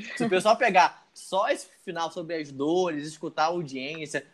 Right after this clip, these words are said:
mesclar conteúdo mais aprofundado com conteúdo mais tranquilo,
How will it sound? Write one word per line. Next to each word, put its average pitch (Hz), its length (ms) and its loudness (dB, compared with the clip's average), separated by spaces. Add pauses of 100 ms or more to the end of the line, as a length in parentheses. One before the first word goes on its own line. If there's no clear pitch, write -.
(160)
mesclar 156 480 0
conteúdo 160 540 -4
mais 151 160 0
aprofundado 143 640 2
com 143 80 -16
conteúdo 143 380 -4
mais 143 180 0
tranquilo, 143 560 2